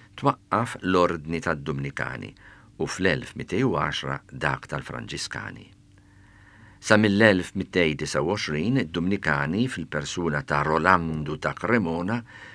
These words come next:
kellhom katedra Pariġi, waqt li l-Franġiskani permezz ta' Alessandro ta' Hales ħadu waħda fl-elf mitej u tletin. Ġiet imbagħad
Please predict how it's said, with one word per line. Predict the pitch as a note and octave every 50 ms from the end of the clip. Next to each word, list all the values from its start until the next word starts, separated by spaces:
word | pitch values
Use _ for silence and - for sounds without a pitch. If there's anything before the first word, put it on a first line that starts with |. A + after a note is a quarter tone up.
| - - _
kellhom | - E3 D#3+ D3+ D3+ D3 C#3 -
katedra | - D#3 C#3+ - D3+ C#3 C#3+ D3+ D3
Pariġi, | - - - G2 E2+ D#2 - - A#1+ A#1+ - - - - - - - - - - - - - - - - - - - _ - - -
waqt | G2 F#2+ - -
li | F2 E2+
l-Franġiskani | E2 - F2+ F#2 F#2 F2+ G#2 B2 B2 - - E2 D#2 C#2+ D2 C#2+ D2 D2 - - - - - - - -
permezz | E2+ D#2 D2 D2+ E2 E2 C#2+ - - - - -
ta' | C#2 B1+ A#1 - -
Alessandro | C#2 C#2 C#2+ - - - F2 D#2+ D2 C2+ B1+ B1 A#1
ta' | - - F2+ -
Hales | F2 D#2+ D#2+ D2+ D2+ D2+ D2+ D2 D2+ D2+ - - - - - - - - - - -
ħadu | - F#3 E3 A2 G2 E2 D#2+
waħda | F2+ E2+ D#2+ D2 D#2+ E2+ F2+ E2+ - - -
fl-elf | - - - F#2+ F2+ E2+ D#2 D#2 D#2 - -
mitej | - - - - D2+ D2 C#2 C2+
u | C2+ C#2+ C#2 - -
tletin. | - - D#2 - - - - - - - - - - - _ _ - - - - - - - - - - - - - - - -
Ġiet | - A#2+ A2+ - F3+ G3+ - F#3
imbagħad | E3 D3 A2+ G2 G#2 A2+ B2 C3 C3 - -